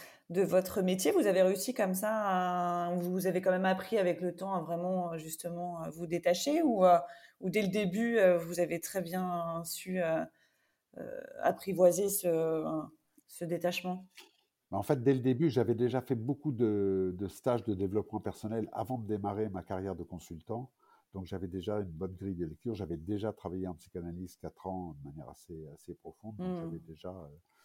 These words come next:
Speaker 2: nettoyé, euh, ce qui pouvait faire des échos en moi par rapport à la souffrance des autres,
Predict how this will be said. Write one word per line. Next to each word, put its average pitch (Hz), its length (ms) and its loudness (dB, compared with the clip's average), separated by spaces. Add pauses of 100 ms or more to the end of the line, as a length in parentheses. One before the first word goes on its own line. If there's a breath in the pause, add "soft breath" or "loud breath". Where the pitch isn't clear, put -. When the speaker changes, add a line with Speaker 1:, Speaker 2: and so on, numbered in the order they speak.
(360 loud breath)
Speaker 2:
nettoyé, 107 880 2
euh, 85 260 -6
ce - 120 -20
qui - 140 -18
pouvait 92 280 -8
faire 98 180 -4
des 90 220 -6
échos 90 340 -6
en 82 80 -10
moi 92 220 -10
par 80 140 -10
rapport 80 320 -12
à 85 40 -14
la 82 120 -16
souffrance 85 420 -14
des 87 180 -8
autres, 87 140 -10